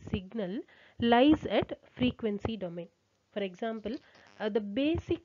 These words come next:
light is only sunlight only, right? Sunlight is the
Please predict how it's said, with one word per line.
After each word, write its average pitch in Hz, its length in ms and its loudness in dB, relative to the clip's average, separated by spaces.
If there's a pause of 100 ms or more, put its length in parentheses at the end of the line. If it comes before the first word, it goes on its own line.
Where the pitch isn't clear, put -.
light 220 420 -2 (160)
is 240 260 -4 (300)
only 220 280 -4
sunlight 196 520 -6
only, 170 280 -8 (360)
right? 277 160 -4 (220)
Sunlight 262 540 -2
is 220 240 -6
the 370 140 0